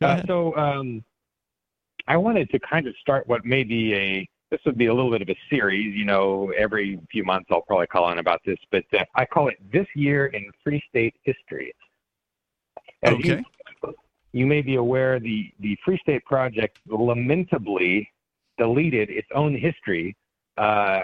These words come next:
Speaker 2: around twenty twenty
Speaker 1: Hmm.
Speaker 2: by taking down, uh, its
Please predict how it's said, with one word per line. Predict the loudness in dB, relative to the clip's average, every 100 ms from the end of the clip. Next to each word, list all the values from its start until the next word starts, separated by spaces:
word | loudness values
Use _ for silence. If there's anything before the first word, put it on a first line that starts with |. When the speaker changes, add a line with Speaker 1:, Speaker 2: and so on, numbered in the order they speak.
| -2
Speaker 2:
around | -2 0 0 -4
twenty | -4 -2 -2
twenty | 0 2 2 0 -6 -8
Speaker 1:
Hmm. | -4 -2 -4 -6 -8 -4
Speaker 2:
by | -4
taking | -2 -2 -2 -2
down, | 0 0 -2 -6 -10 _ -4
uh, | 0 2 2
its | 0 -4